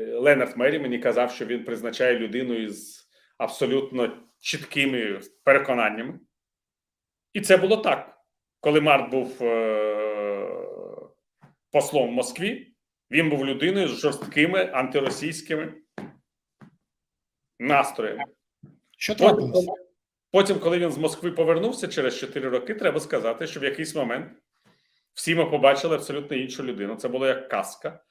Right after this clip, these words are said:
Speaker 1: І мені завжди кажуть, що така казка відбулася з іншою людиною, з вихованцем Джорджа Сороса, з лідером угорських студентів, з, з нашим героєм дев'яностих років, з Віктором Орбаном.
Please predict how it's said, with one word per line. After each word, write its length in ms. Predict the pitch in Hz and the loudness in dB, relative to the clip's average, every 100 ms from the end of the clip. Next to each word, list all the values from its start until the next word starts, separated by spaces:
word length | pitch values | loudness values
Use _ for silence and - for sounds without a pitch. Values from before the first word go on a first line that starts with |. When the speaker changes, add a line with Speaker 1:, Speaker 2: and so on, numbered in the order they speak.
| _ _ - | _ _ -6
Speaker 1:
І 80 | 143 | -2
мені 180 | 156 | 0
завжди 320 | 175 165 147 160 | 2 2 2 2
кажуть, 300 | 185 185 185 | 2 2 -2
що 100 | 165 | -4
така 260 | 151 156 | 0 0
казка 640 | 147 170 147 - 147 139 135 | 2 0 0 -2 -2 -2 -4
відбулася 580 | 127 123 143 151 151 | -6 0 2 2 -2
з 100 | 113 | -4
іншою 280 | 151 160 123 | -6 -6 -6
людиною, 400 | 110 101 127 156 | -6 -6 -4 -4
з 100 | 143 | -6
вихованцем 680 | 120 120 113 131 139 123 104 | -6 -2 0 0 -2 -8 -2
Джорджа 300 | 117 123 123 | 0 0 -2
Сороса, 480 | - 120 127 - 180 - _ _ _ _ _ | -2 -2 -2 -6 -10 -10 _ _ _ _ _
з 200 | - 120 135 127 120 117 | -12 4 8 8 8 4
лідером 400 | 117 151 151 139 | 2 2 4 4
угорських 420 | 123 131 139 - 123 | 4 2 0 -4 -8
студентів, 640 | - 110 104 104 - 160 _ _ _ _ _ _ - | -4 -2 -2 -4 -10 -14 _ _ _ _ _ _ -18
з, 300 | 110 127 127 123 127 123 120 120 _ - | -4 2 2 0 -4 -6 -10 -12 _ -16
з 160 | 107 | -10
нашим 440 | 120 147 147 - 123 | 2 4 4 2 4
героєм 440 | 139 135 151 151 - | 6 8 6 4 0
дев'яностих 600 | 113 120 127 139 139 123 | -2 2 2 2 -2 -4
років, 380 | 123 117 123 135 | -2 -2 -6 -8
з 100 | 117 | -8
Віктором 340 | 135 - 156 | -8 -4 0
Орбаном. 380 | 165 175 165 - | 2 2 -2 -6